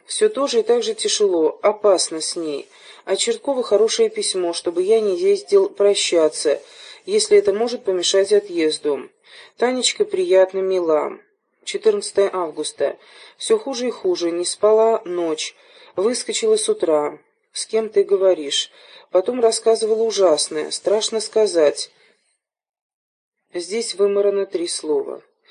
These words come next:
Ужасно, но, слава богу, жалка, могу жалеть. Буду терпеть, помоги Бог. Всех измучила и больше всего себя. Едет с нами. Варю как будто выгоняет. Саша огорчена. Ложусь.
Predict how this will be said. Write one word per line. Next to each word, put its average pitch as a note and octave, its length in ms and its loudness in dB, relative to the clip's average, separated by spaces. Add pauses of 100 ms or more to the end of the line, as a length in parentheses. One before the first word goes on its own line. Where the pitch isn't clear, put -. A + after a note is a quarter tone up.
(280)
Ужасно, A3 500 2
но, G#3 100 0
слава G#3+ 360 4
богу, G#3 520 4 (200)
жалка, G#3 640 2
могу E3+ 340 -2
жалеть. F3+ 580 -2 (400)
Буду G#3 240 -2
терпеть, G3 720 -4
помоги G3 400 -2
Бог. D#3 380 -4 (320)
Всех B3+ 260 -2
измучила A3+ 520 0
и G3 60 6
больше G#3+ 300 0
всего G3 300 0
себя. D#3+ 540 -2 (220)
Едет G#3 400 -4
с - 120 -4
нами. D3+ 520 -6 (560)
Варю A3+ 380 0
как F3+ 220 -2
будто G3+ 320 -2
выгоняет. F3+ 800 0
Саша G#3 400 -2
огорчена. E3+ 840 -6
Ложусь. E3+ 800 -6